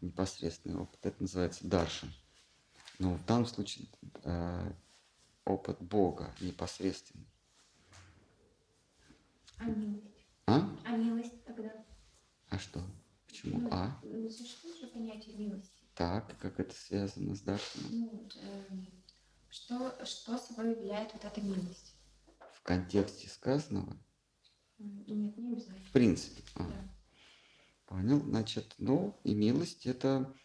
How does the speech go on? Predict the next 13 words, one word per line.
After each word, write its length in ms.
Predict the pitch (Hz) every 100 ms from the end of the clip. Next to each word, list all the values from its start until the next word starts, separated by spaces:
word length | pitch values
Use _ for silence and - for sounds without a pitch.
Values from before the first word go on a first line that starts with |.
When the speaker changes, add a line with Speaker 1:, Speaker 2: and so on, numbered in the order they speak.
| - - _ - - _ _ - _ -
Speaker 1:
а, 420 | 98 101 95 101 101 98 - -
любой, 840 | 98 95 104 113 117 110 98 - - _ _ - _ _ _ _ _ _ _ -
любой 680 | 92 92 101 120 120 110 - -
акт 520 | 110 104 - - -
Бога 520 | - 90 120 151 113 104
по 200 | - 101
отношению 680 | - 98 95 - 107 104 101
ко 140 | 101
мне, 300 | 98 - - - _ _ _ _ _ _ _ _ - - - - _ _ - - -
по 80 |
отношению 520 | 80 87 87 95 92 85
к 80 | 87
индивидууму. 680 | 85 90 90 - 82 80